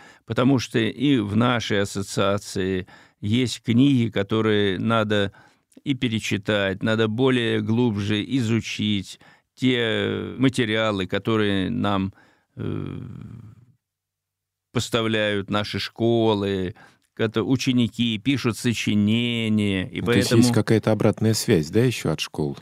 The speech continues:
Speaker 1: Да, конечно. Мы эту работу проводим, они с большим удовольствием просто в этом плане с нами работают. И поэтому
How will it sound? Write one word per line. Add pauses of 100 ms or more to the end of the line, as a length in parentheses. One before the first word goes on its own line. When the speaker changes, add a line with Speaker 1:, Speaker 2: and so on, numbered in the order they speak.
(140)
Speaker 1:
Да,
конечно.
Мы
эту
работу
проводим,
они
с
большим
удовольствием (220)
просто
в
этом
плане
с
нами
работают.
И
поэтому